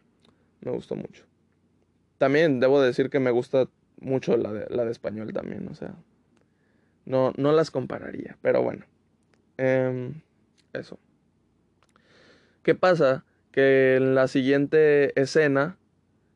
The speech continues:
tenemos al mafioso ya de vuelta en su casa, en su silla, al lado de la fogata y todo eso,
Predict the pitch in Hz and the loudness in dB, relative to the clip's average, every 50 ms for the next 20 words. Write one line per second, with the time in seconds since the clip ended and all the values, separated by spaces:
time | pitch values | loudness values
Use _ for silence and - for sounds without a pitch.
0 | _ _ 131 131 127 131 127 127 131 127 - 131 127 127 127 123 127 117 - 139 | _ _ 0 0 2 2 0 0 -2 0 2 2 2 2 2 0 -4 -4 -2 0
1 | 135 135 - 143 135 123 107 110 120 113 120 123 127 - - 131 127 131 127 127 | 0 0 0 0 0 2 2 4 4 2 2 2 0 0 2 2 4 4 4 2
2 | 127 127 - 131 - - 147 147 147 147 139 - 139 131 127 - - - - - | 0 -2 -6 -6 -2 0 0 2 2 2 0 -2 -4 -6 -6 -6 -10 -10 -4 0
3 | 143 147 147 143 139 139 131 127 123 - 67 - - - - _ - - 123 123 | 2 2 4 4 4 4 2 2 0 -2 -6 -8 -12 -16 -14 _ -6 -2 0 2
4 | 127 127 123 123 123 - 131 127 127 139 143 - - 135 - - 135 135 139 135 | 2 4 2 2 0 0 0 0 2 2 2 0 -2 -4 -4 -2 0 2 2 2
5 | - 160 160 185 | 0 -2 -2 -4